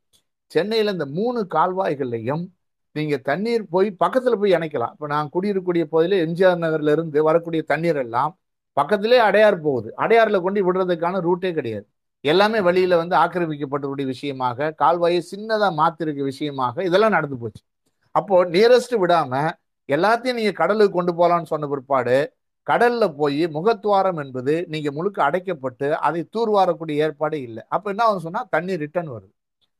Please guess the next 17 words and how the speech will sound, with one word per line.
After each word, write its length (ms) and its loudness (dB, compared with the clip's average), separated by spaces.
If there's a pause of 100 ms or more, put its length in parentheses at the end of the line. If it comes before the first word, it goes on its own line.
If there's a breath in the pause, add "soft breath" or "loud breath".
அப்ப 260 -2
நீங்க 520 -2
சென்னையில 640 -2
மழைநீர் 680 -4
வடிகால்வா 640 0
என்பது 580 -4 (320)
இவங்க 240 -2
இந்த 160 -2
பத்தாயிரம் 580 2
கோடி, 280 2
இருபதாயிரம் 500 2
கோடி 200 -2
ஒதுக்கி 360 -4
கொள்ளையடிப்பதை 640 -2
விட 400 -2
அதை 260 -2
முறையாக 580 0